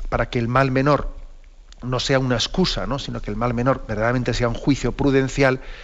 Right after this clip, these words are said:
hace falta que uno desee el bien, ¿eh? Que lo desee. Pero yo deseando el bien, deseando la, la unión con mi esposo, con mi esposa, ¿no? durante toda la vida,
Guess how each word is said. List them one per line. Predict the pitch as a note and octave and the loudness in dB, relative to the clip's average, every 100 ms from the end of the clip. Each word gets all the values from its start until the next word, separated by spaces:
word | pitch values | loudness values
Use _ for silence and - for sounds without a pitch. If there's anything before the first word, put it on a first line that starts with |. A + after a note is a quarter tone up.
| - - | -16 -6
hace | A#2+ B2 | -2 2
falta | C#3 C#3+ | 2 2
que | C#3+ | 2
uno | D3 C#3 | 2 2
desee | B2+ A#2 - G3 D3+ - A#2 | 2 0 4 4 4 0 -4
el | G#2+ G2 | -6 -6
bien, | F#2+ E2+ - - - - - - - - - | -8 -10 -14 -18 -20 -16 -14 -12 -12 -10 -10
¿eh? | B2 | -8
Que | B2 C3+ | -2 0
lo | A2+ | 0
desee. | G#2 - D3 A#2+ F2 - - - - - - - - - - | -2 0 2 2 -2 -10 -16 -18 -18 -18 -18 -18 -18 -16 -12
Pero | F#2 | -6
yo | G2+ | 0
deseando | C3+ C#3 C#3 B2+ D3 C#3 | 2 2 2 2 2 2
el | C3+ B2+ | 2 2
bien, | D3+ C3+ C3 | 2 0 -2
deseando | A2+ - B2+ C3+ C#3 | -4 0 0 2 2
la, | C3 A#2 - - - | 4 0 -4 -18 -10
la | B2 | -6
unión | A#2+ C3 C3 | -2 -2 0
con | B2+ | 0
mi | B2+ | -2
esposo, | G#2+ - D3 C3+ - | -2 0 0 0 -2
con | B2 | -2
mi | |
esposa, | A#2 - D3+ A#2+ A2+ | -2 0 0 2 -2
¿no? | A2+ A#2 | -4 -4
durante | A2+ G#2 A2+ | -4 -2 0
toda | C3+ C3+ | 2 4
la | |
vida, | C3+ C#3+ | 4 2